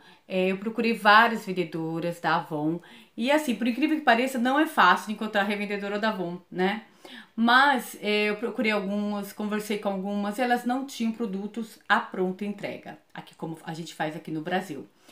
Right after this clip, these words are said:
Mas, é, observando lá, eu notei por que que elas não têm, porque lá existem muitas lojas de perfumes importados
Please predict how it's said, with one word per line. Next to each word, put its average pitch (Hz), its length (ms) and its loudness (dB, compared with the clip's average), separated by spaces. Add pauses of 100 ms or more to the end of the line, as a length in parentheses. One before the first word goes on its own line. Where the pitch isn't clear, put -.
(580)
Mas, 269 540 6
é, 196 800 4
observando 208 760 0
lá, 180 400 4
eu 185 80 0
notei 196 220 -2
por 359 280 2
que 190 180 -2
que - 60 -8
elas 170 160 -4
não 175 100 -6
têm, 165 180 -4
porque - 180 -12
lá 233 320 6
existem 220 400 -2
muitas 285 540 2
lojas 185 560 2
de 185 80 -4
perfumes 185 400 -4
importados 165 800 -2